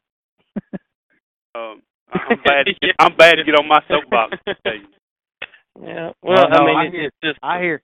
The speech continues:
Speaker 1: I hear Josh's, I hear jo-, the steam coming out of Josh's ears right now.
Speaker 3: <laughs>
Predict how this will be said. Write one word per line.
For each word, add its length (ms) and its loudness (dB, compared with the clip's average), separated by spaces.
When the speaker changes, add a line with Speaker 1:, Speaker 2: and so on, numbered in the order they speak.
Speaker 1:
I 180 -6
hear 180 -6
Josh's, 560 -8
I 140 -12
hear 200 -14
jo-, 240 -10
the 100 -20
steam 240 -16
coming 280 -10
out 140 -6
of 120 -14
Josh's 500 -2
ears 320 -6
right 240 -4
now. 540 -6
Speaker 3:
<laughs> 0 -